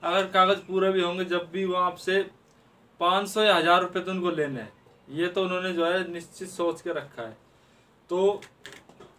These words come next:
अब मैं आपको बताऊंगा कि मैं कहाँ पे गया था और मैंने उनको जो है पैसे दिया या नहीं दिए, क्या कुछ हुआ। तो मैं एक बार गया था चित्तौड़गढ़।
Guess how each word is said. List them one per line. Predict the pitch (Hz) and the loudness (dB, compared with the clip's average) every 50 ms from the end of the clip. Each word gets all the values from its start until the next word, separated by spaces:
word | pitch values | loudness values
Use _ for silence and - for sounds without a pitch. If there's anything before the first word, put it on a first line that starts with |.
| _ - 160 | _ -6 -6
अब | 165 170 | -4 -2
मैं | 175 180 | 2 4
आपको | 190 196 202 202 - 208 196 | 6 6 4 4 2 0 0
बताऊंगा | 190 190 185 180 180 185 202 208 | 0 0 0 0 2 0 0 0
कि | 202 - 214 202 | 0 -2 -4 -4
मैं | 180 170 165 175 185 196 196 196 | -4 -2 0 2 2 2 2 2
कहाँ | 190 165 160 165 170 | 0 0 0 0 -2
पे | 170 185 175 | -2 -2 0
गया | 175 170 170 165 | 2 4 2 2
था | 170 190 185 | 2 0 0
और | 175 175 170 165 | 0 0 -2 -2
मैंने | 160 165 165 170 175 180 | 0 0 0 0 0 -2
उनको | 180 175 175 165 - 175 | -4 -4 -6 -4 -4 -4
जो | 165 160 160 | -4 -2 -2
है | 160 165 165 | -4 -4 -2
पैसे | - 165 160 160 - 175 165 | -4 -4 -4 -4 -4 -6 -6
दिया | 151 139 160 165 170 165 | -6 -4 -4 -2 -2 -2
या | 165 160 | -2 -4
नहीं | 147 139 135 135 139 | -4 -6 -6 -8 -8
दिए, | 135 131 127 120 | -6 -6 -6 -6
क्या | 117 - - 165 160 160 | -6 -4 0 0 0 0
कुछ | - 156 139 131 | 0 -6 -12 -10
हुआ। | 120 117 110 107 - - - - - - - - - - | -10 -10 -10 -10 -12 -16 -20 -20 -18 -18 -20 -20 -14 -6
तो | - 156 151 | -6 -4 -4
मैं | 156 165 175 180 185 185 175 | 0 2 2 4 4 2 0
एक | 175 170 165 165 | -2 -6 -4 0
बार | 175 175 170 165 | 2 2 2 2
गया | 165 165 165 156 | 2 0 0 0
था | 185 180 | -2 -8
चित्तौड़गढ़। | 180 - - 160 - - - 175 170 165 156 147 139 127 | -10 -12 -16 -18 -16 -8 -4 -4 -4 -2 -4 -4 -6 -6